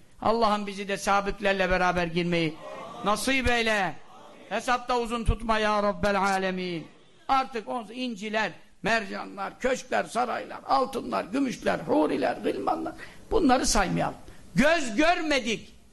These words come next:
kulak duymadık, beşerin kalbine gelmedik. Nimetler onlara verilecektir.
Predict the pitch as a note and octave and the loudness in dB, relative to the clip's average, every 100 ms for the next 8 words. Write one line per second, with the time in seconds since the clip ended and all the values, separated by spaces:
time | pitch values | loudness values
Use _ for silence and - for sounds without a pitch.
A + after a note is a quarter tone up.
0 | - G#3+ B3 B3 A3 G#3+ F3+ A3+ C4 F#3 | -4 2 2 2 -2 2 2 0 -2 -4
1 | F3 G3+ A#3+ G3+ F#3+ F#3 G3+ G3+ G#3+ G#3 | 0 0 0 0 0 2 -2 0 0 2
2 | D#3+ F3+ A#3+ - - - - E3+ F#3+ F3 | 0 0 -4 -8 -20 -16 -2 2 2 2
3 | G3+ G3+ E3 E3 E3 G#3 A3+ - - - | 0 2 2 2 2 2 0 -8 -18 -18
4 | - D3 F#3+ F#3+ F#3 E3 F3 - G#3 A#3+ | -8 0 0 2 0 0 -2 0 2 2
5 | G#3+ | -2